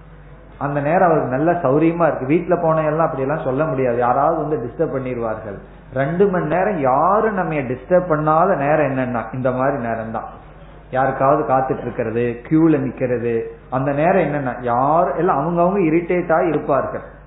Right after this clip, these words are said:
நம்ம யாரும் தொந்தரவு பண்ண மாட்டார்கள். அதுலதான் நல்ல தியானத்தை நம்ம செய்ய முடியும்.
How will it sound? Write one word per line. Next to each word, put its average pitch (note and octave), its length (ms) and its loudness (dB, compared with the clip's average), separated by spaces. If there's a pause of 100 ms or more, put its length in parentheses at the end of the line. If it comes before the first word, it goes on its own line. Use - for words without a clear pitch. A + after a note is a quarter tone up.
(120)
நம்ம C3+ 240 -2
யாரும் D#3+ 460 2
தொந்தரவு D3+ 360 2
பண்ண C#3 200 -2
மாட்டார்கள். A#2 720 -6 (340)
அதுலதான் C#3 520 4 (280)
நல்ல D3 520 2
தியானத்தை C#3+ 560 0
நம்ம B2+ 260 -4
செய்ய B2+ 260 -2
முடியும். G#2+ 340 -6